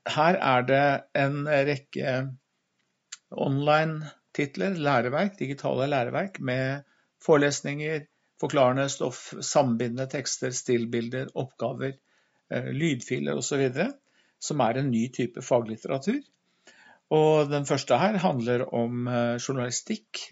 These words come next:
gravende journalistikk, og hvordan få, eh, bekjempe fake news. Eh, det er, eh, kunnskapsbasert praksis,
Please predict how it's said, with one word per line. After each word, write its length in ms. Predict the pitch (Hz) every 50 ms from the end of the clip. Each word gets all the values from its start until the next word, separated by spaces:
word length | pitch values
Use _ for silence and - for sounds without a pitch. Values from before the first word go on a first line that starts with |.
| - 139
gravende 460 | 143 143 139 123 107 - 120 123 -
journalistikk, 680 | - - 135 123 135 139 - - - 196 196 _ - - -
og 120 | 131 123
hvordan 340 | 120 120 120 120 123 120 120
få, 400 | - - 117 113 117 120 127 - _ _ _ _ _ -
eh, 540 | 120 113 117 117 120 120 120 120 - - 117 123 - - 120 - _ _ - - _ _ _ _ - - 135 131 - -
bekjempe 440 | 147 139 135 - - - 113 - 139
fake 360 | 135 - - 131 - 131 -
news. 520 | 135 143 202 247 233 - - - - - _ _ _ _ _ _ _ _ _ _ _ _ -
Eh, 360 | 135 123 120 120 120 120 120
det 120 | 120 117
er, 240 | 117 117 117 113 117
eh, 580 | 123 120 117 117 117 117 123 - 50 - - - - - - _ _ -
kunnskapsbasert 800 | - 160 131 - - 143 123 - - 143 - - 147 135 135 -
praksis, 640 | 143 147 143 - - - 214 214 208 - - -